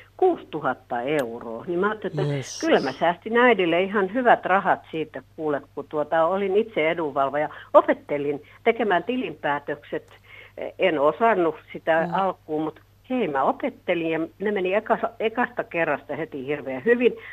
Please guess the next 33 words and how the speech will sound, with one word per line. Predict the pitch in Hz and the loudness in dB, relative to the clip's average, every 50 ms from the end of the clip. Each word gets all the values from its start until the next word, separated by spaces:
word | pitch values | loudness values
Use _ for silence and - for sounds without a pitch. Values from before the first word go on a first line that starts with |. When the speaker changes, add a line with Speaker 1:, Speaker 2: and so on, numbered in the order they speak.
| - - - | -14 0 2
Speaker 1:
Mut | 226 220 226 | 2 2 4
sitten | - 349 330 - - 185 185 | 2 -2 0 2 2 4 4
jos | 190 190 - - - _ _ _ - | 2 2 -2 -8 -14 _ _ _ 0
on | 233 240 240 240 | 0 2 4 6
joku, | 247 262 262 - - 196 175 - - - - - - - - - - - - 147 165 | 6 6 6 4 2 2 2 2 -2 -8 -20 -20 -20 -20 -20 -20 -12 -8 -6 -6 -6
joku, | 180 190 190 226 247 269 240 - - - 175 156 160 | -6 -2 2 2 2 2 2 0 0 0 0 0 0
joka | 170 170 165 160 - 185 165 - - | 0 -2 -2 -2 -2 -4 -4 -4 -6
sit | 208 - - 180 | -10 -10 -6 0
valvoo | 190 202 208 196 185 175 175 170 165 - - | 2 4 4 4 4 4 2 0 0 -2 -4
silleen, | - 220 208 190 156 156 147 147 156 | -2 0 0 2 2 2 2 2 2
että | 151 - - 170 156 - - - - - - - | 0 -2 -6 -8 -8 -8 -12 -20 -20 -20 -8 -6
tekisi | - 202 - - 143 - - | -6 -4 -4 -6 -8 -4 -2
vaan | 180 180 190 190 | -2 -2 0 -2
tän | 190 190 185 185 - | -2 -4 -4 -4 -2
sopimuksen, | 277 277 277 277 - 170 151 139 127 117 - - - 139 | 0 0 0 0 -2 -2 -2 -2 -4 -6 -8 -8 -4 -4
edunvalvontasopimuksen, | 147 160 170 151 127 120 127 117 117 113 117 113 110 - - - 135 - - 143 127 123 - 175 180 185 | -2 -2 -2 -2 -4 -4 -4 -4 -4 -6 -8 -10 -12 -14 -14 -14 -14 -12 -10 -8 -8 -8 -8 -8 -8 0
sitä | 185 240 285 | 2 2 4
Speaker 2:
Mm. | 262 247 | 6 8
Speaker 1:
voi | 240 233 | 6 8
rajata | 262 277 302 294 226 165 139 - - - - - | 8 6 6 6 6 4 2 2 -4 -12 -10 -12
sitten | - 165 - _ - 175 - - - - - - - - - | -12 -12 -10 _ -8 -8 -8 -8 -14 -20 -20 -20 -18 -6 -2
erilaisiin | 220 226 233 208 180 170 170 170 160 - 220 214 226 262 | -2 0 0 0 -2 -2 -4 -8 -6 -2 -2 0 0 0
asioihin. | 294 294 - - 139 120 113 110 110 - 147 139 | -2 -4 -4 -6 -8 -6 -8 -8 -10 -10 -8 -6
Ei | 156 180 190 | -4 -2 0
sitä | 196 196 190 | 2 2 2
Speaker 2:
Niin. | 190 190 | 2 2
Speaker 1:
tarvitse | 202 214 208 190 - - | 0 -2 -4 -6 -8 -2
kaikkea. | - 269 202 240 - _ - - - - - - _ - | 0 0 0 0 -4 _ -18 -16 -14 -14 -16 -18 _ -4
Speaker 2:
Niin, | - 185 190 196 | 4 6 6 8
ettei | 190 - 202 185 | 8 6 6 6
sitä | - - | 6 4
Speaker 1:
Eh, | 196 - | 4 6
Speaker 2:
tilinpäätöstä | 220 202 202 196 196 165 160 156 160 170 165 170 | 6 6 6 6 8 10 10 10 10 6 -2 -4